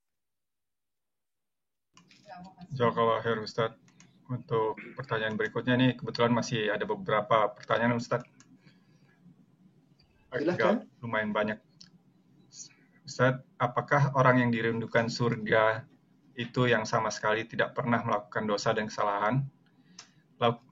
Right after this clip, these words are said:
Speaker 1: lalu apakah orang yang pernah melakukan dosa dan kesalahan lalu bertobat dan nasuha dan berbuat amal soleh setelahnya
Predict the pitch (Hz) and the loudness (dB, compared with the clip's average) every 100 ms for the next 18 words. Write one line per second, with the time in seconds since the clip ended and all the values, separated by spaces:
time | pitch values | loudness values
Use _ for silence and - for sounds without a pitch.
0 | 127 123 135 117 123 135 131 123 120 117 | 4 6 6 6 4 4 6 6 6 4
1 | 117 123 117 113 - - 113 110 110 123 | 2 2 4 4 2 -2 2 2 6 6
2 | 117 107 107 110 110 113 113 107 107 110 | 8 4 0 2 4 4 2 0 -2 -4
3 | - _ _ _ - 113 110 107 110 107 | -8 _ _ _ 2 4 4 2 0 0
4 | - 117 113 123 139 - - - 110 107 | -2 2 6 6 4 0 -8 -6 -2 0
5 | 107 113 117 113 113 - 120 113 113 - | 2 4 4 2 0 2 4 4 2 -2
6 | - 107 113 120 127 - | -8 -2 0 2 2 0